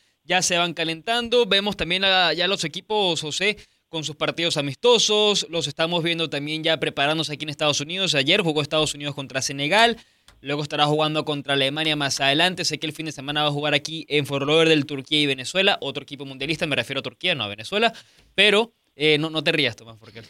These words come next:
<laughs> no, no te rías. Eh, vamos a ir por, por, por, por el principio, José. Final de Champions League.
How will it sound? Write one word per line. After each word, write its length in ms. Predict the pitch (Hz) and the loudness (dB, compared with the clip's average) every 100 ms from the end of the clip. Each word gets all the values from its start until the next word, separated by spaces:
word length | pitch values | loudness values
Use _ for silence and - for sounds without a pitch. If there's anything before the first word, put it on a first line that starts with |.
| - _ _ _ | -20 _ _ _
<laughs> 420 | 220 - 220 202 | -4 0 0 2
no, 140 | 208 202 | 2 2
no 160 | 196 | 2
te 120 | 160 170 | 2 4
rías. 300 | 156 127 - _ - - | 6 4 0 _ -20 -6
Eh, 400 | 156 170 170 160 156 - _ _ | 2 4 6 4 0 -14 _ _
vamos 320 | 170 233 196 | -2 0 2
a 60 | 202 | 0
ir 120 | 202 | 0
por, 320 | 220 202 170 | 0 0 0
por, 360 | 170 165 151 139 | 0 0 0 -2
por, 380 | 160 156 143 - | 0 0 -2 -2
por 160 | 170 | 0
el 60 | 170 | 0
principio, 460 | 185 180 214 170 151 | -2 -2 -2 0 0
José. 420 | 143 185 135 - _ _ _ _ _ _ _ _ _ _ _ _ | 2 2 2 -4 _ _ _ _ _ _ _ _ _ _ _ _
Final 320 | - 196 220 | -8 0 4
de 100 | 220 | 4
Champions 420 | - 156 139 135 117 | 2 -2 -4 -10 -18
League. 160 | 101 | -20